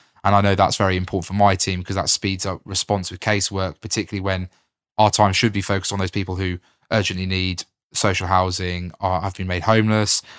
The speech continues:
uh, people who are accessing a food bank and need support, people who are trying to get visas. So, you know, that's the stuff that takes hours, if not days, if not weeks, uh, sometimes to deal with. So, uh, I'm, I ha-, am able to access those resources, as well as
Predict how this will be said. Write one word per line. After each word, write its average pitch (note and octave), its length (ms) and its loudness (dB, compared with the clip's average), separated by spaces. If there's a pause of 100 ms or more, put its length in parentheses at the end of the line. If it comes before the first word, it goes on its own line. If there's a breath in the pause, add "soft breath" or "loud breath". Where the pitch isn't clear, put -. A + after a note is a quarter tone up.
(160 loud breath)
uh, F#2+ 120 4
people F#2+ 320 -2
who F#2 280 0
are F2+ 240 2
accessing F#2+ 380 -2
a F2+ 60 -10
food G#2 220 -2
bank G2 200 -2
and F#2+ 80 -4
need F2+ 120 -6
support, G2 400 -2
people F#2+ 320 -6
who F#2+ 140 -4
are F2+ 60 -4
trying F#2+ 140 -2
to F#2 60 -6
get F#2 160 -6
visas. G2+ 580 0 (320 loud breath)
So, G2+ 240 2
you F#2+ 180 0
know, F#2 160 0
that's - 340 2
the G2+ 80 -6
stuff - 260 0
that F#2+ 100 -10
takes G2 260 -2
hours, G2 380 4
if F#2+ 120 -4
not F2 140 -6
days, F#2+ 320 0
if G2 120 -8
not F2+ 140 -6
weeks, G2 500 -2 (340 soft breath)
uh, F#2 240 4
sometimes F#2 560 0
to F#2 80 -4
deal G2 260 0
with. E2+ 220 -6
So, F2+ 440 -4 (360 soft breath)
uh, F#2+ 320 2
I'm, G2+ 220 6
I G#2+ 260 6
ha-, G2+ 160 2
am G2+ 240 2
able F#2 240 0
to - 120 -8
access G2 340 -2
those F#2+ 240 -2
resources, F#2 460 -4
as G2 200 0
well A2 240 6
as F2+ 380 0